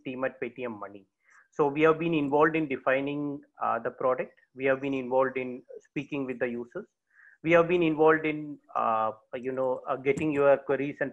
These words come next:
feedbacks, and also ensuring that, uh, most of them are getting implemented on the Paytm Money app. So some of these things that, uh, we'll be speaking about, uh, as we go forward in the presentation are some of the product management principles that we are following in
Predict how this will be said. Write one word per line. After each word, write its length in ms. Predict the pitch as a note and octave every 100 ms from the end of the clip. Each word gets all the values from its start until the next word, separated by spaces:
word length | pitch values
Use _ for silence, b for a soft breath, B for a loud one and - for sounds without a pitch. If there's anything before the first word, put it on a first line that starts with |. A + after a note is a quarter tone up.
| C3+
feedbacks, 420 | B2 D3 A3+ - _
and 140 | C#3+ C#3
also 260 | C#3 C3+
ensuring 420 | D3+ B2+ D3 C#3+ C3
that, 180 | C3 C3 - -
uh, 200 | A#2+ A2+ A#2
most 220 | C#3 -
of 100 | C3+
them 160 | C3 B2+
are 120 | B2+
getting 260 | B2 A#2+ C3
implemented 520 | A#2 A#2+ B2 A#2+ F3+
on 140 | C3
the 60 | B2
Paytm 360 | A#2+ A#2 A#2+ A2+
Money 240 | G#2+ G2
app. 140 | F2+ - _ b b b
So 180 | - E3+
some 200 | F3 F3+
of 140 | G#3
these 160 | G#3 G3
things 340 | F#3 F#3+ F#3 -
that, 200 | D#3 D3+ - - B2+
uh, 300 | A#2 A2 G#2+ -
we'll 240 | D3 D#3+
be 140 | D#3
speaking 400 | E3 - C#3+ E3+
about, 360 | B2 G#2+ G2+ F3 _ A2+
uh, 280 | A2 A2 -
as 120 | B2+
we 60 | D#3
go 180 | C#3 D3+
forward 300 | D3+ C#3 C#3
in 80 | C3+
the 60 |
presentation 580 | - - C3+ C#3 C3+ B3
are 140 | G3+ F3
some 160 | D#3+
of 80 | F#3+
the 60 | F#3+
product 400 | - C#3 E3 E3
management 360 | D#3 D3+ D#3
principles 480 | D#3 C3 - F#3 F#3+
that 120 | D3+ C#3
we 120 | C#3
are 80 | C#3+
following 480 | - B2+ B2+ C#3+
in 160 | C3 A#2+